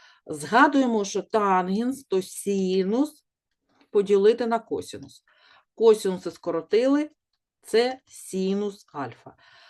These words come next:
В другій чверті, в другій чверті синус, тобто ігрек, додатний. Відповідно, неправильно.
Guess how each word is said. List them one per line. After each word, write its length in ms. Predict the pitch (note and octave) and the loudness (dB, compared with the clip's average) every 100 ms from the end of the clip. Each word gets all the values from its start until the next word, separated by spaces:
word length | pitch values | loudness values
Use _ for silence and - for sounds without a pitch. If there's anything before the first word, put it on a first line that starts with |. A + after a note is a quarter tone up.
| _ | _
В 140 | - D#3+ | -12 -10
другій 680 | C#3+ F#3+ C4+ F4+ F#4+ D4+ | -2 6 10 10 10 6
чверті, 560 | C#4 - F3+ D3 - D3+ | 2 -2 0 0 -2 -16
в 80 | C#3 | -14
другій 480 | D3+ F#3 B3 C4+ A3+ | -6 -2 -2 -4 -10
чверті 520 | - D3 B2+ - A2+ | -6 -4 -4 -8 -20
синус, 580 | - - G#3+ F3+ E3+ - | -12 -4 -2 -2 -4 0
тобто 320 | G#3+ A3 A3+ | 0 2 0
ігрек, 440 | - F3 C#3 C#3 | 0 -4 -6 -8
додатний. 1000 | B2+ F#3+ A#3 G#3 G3 C#3+ - A2+ - _ _ _ _ _ _ _ _ _ _ _ _ - | 0 4 4 6 4 4 -2 -16 -20 _ _ _ _ _ _ _ _ _ _ _ _ -8
Відповідно, 760 | D#3+ - E3+ F3+ A#3 C4+ E4+ - _ _ _ _ _ | -8 -6 -2 0 2 2 0 -2 _ _ _ _ _
неправильно. 760 | - G#3+ - C#3+ - - - C3+ | -6 -6 -4 -10 -10 -14 -20 -20